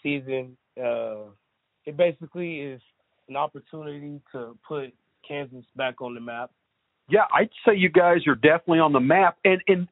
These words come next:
Speaker 2: order to get there, you know, you always hear the really great coaches talk about culture and changing culture. Are, are there any aspects of the culture under your new coach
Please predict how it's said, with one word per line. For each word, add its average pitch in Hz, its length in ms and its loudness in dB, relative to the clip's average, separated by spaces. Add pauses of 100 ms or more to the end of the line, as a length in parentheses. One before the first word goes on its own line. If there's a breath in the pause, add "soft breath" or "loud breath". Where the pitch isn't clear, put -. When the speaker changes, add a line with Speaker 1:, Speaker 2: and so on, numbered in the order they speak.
Speaker 2:
order 269 220 4
to 220 80 2
get 151 400 0
there, 135 260 -2 (320 soft breath)
you 175 140 -8
know, 190 80 0
you 165 220 -6
always 208 380 0 (100)
hear 202 180 -2
the 147 180 -8 (120)
really 180 340 -4
great 151 440 -6
coaches 147 380 -6 (160)
talk 156 240 -4
about 123 320 -2 (220)
culture 139 580 -2
and 117 160 -12 (160)
changing 156 560 -8
culture. 135 480 -6 (680 loud breath)
Are, 175 180 2
are 160 100 -4
there 233 280 0 (100)
any 214 420 -2
aspects 180 640 -2 (140)
of 143 260 2 (100)
the 127 100 -8 (100)
culture 160 640 -6
under 143 220 -6
your 139 220 -8
new 139 200 -8
coach 147 320 -8